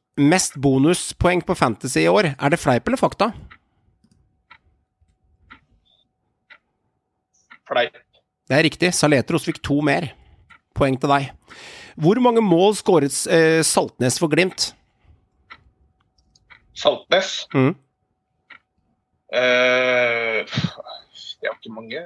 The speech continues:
Speaker 2: Eh, tre?
Speaker 1: Seks.
Speaker 2: Ah.
Speaker 1: Hvor mange straffer ble brent i årets sesong?
Speaker 2: Ja.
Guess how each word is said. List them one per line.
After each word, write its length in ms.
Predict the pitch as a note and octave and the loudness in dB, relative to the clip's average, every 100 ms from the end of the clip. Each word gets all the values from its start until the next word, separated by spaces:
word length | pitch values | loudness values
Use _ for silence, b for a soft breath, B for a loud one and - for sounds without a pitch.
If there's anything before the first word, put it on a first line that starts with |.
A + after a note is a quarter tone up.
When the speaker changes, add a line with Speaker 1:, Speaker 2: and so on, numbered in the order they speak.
| B2 | -4
Speaker 2:
Eh, 160 | A#2 B2 _ - - - _ _ _ _ _ _ _ - _ | -4 -6 _ -20 -20 -20 _ _ _ _ _ _ _ -20 _
tre? 420 | - C3+ F3 - - _ _ _ - - | -2 0 0 -4 -12 _ _ _ -18 -6
Speaker 1:
Seks. 520 | - - - - - _ _ B B B B - | -2 -2 0 -4 -6 _ _ B B B B -14
Speaker 2:
Ah. 180 | G#2+ - - _ _ _ _ - | -14 -14 -20 _ _ _ _ 0
Speaker 1:
Hvor 180 | G3+ A#3+ | 0 2
mange 200 | G3+ G#3 | 2 2
straffer 500 | - - - - A#2 | 0 -2 -2 -2 0
ble 120 | F3+ | 0
brent 400 | C#3+ D3+ F#3+ - | 2 2 0 2
i 40 | |
årets 240 | E3+ D3+ D#3+ | 2 2 0
sesong? 300 | D3+ E3 F3+ - _ _ _ - - _ _ - - _ _ | 0 0 -2 -10 _ _ _ -20 -20 _ _ -20 -20 _ _
Speaker 2:
Ja. 80 | _ | _